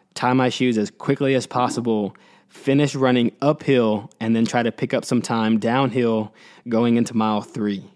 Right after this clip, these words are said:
Um, so that was, you know, something that came up that une-, is unexpected. Um, I had to roll with the punches and quite literally roll with the hills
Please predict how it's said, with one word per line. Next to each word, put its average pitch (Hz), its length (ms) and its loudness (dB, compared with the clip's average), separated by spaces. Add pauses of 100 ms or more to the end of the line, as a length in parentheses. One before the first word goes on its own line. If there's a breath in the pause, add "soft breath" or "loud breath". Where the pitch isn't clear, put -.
(420)
Um, 107 640 -2 (1040 soft breath)
so 123 200 -2
that 120 300 2
was, 120 360 0
you 123 160 0
know, 107 220 0
something 135 460 0
that 110 400 -2
came 127 280 0
up 117 340 -2
that 104 420 -4
une-, 127 240 -2
is 107 120 -8
unexpected. 110 840 -2 (460 loud breath)
Um, 107 580 -2
I 113 80 -4
had 117 160 -2
to 113 80 0
roll 117 300 0
with 127 100 -2
the 117 80 -6
punches 113 640 -2
and 104 420 -6 (140)
quite 113 320 -4
literally 123 460 0
roll 120 320 0
with 120 120 -2
the 110 80 -4
hills 107 580 -2